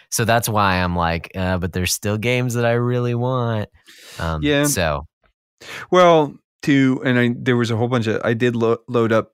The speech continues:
Speaker 2: towards the beginning of the, the year. Um,
Speaker 1: Mm-hmm.
Speaker 2: used a lot of, like, gift cards and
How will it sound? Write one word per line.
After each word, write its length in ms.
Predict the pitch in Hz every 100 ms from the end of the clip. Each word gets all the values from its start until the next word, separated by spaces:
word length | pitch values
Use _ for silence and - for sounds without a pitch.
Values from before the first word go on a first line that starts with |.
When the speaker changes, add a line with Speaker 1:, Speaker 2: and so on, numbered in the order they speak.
| _
Speaker 2:
towards 240 | 127 107 107
the 40 |
beginning 460 | 104 104 101 98 101
of 200 | 101 104
the, 280 | 107 107 - _ _ _ _ _ _ _ _ _ _
the 100 | 110
year. 400 | 101 95 95 95 - _ _
Um, 400 | 143 104 104 107
Speaker 1:
Mm-hmm. 880 | 110 101 76 - _ _ _ - -
Speaker 2:
used 240 | 117 113 113
a 40 |
lot 200 | 107 104
of, 60 | 101
like, 160 | 95
gift 180 | 98 98
cards 340 | - 95 92 95
and 200 | 92